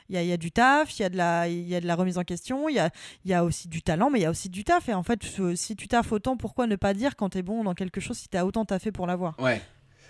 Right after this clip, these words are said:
Speaker 2: Non, non, mais c'est, euh, non, mais je, moi, je, je suis assez ouvert là-dessus. Euh, euh, et puis, je, je reconnais les, enfin, les,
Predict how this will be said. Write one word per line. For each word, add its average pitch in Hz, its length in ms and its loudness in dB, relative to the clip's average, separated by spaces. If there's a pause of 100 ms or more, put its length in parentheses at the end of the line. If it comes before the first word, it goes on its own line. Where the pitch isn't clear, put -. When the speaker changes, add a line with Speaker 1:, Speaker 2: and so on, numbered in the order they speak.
(100)
Speaker 2:
Non, 165 100 0
non, 233 100 4
mais 160 80 4
c'est, 143 160 -6
euh, 147 180 -4
non, 147 120 0
mais 123 80 2
je, 110 160 -4 (480)
moi, 127 80 -2
je, - 220 -2
je - 100 -6
suis 123 100 -4
assez 123 240 -4
ouvert 131 300 0
là-dessus. 151 380 2
Euh, 120 200 2 (460)
euh, - 40 -20 (420)
et 107 100 -8
puis, - 160 -8
je, 113 200 -2
je 101 120 -6
reconnais 113 340 -2
les, 117 200 0
enfin, 113 180 -6
les, 110 220 -4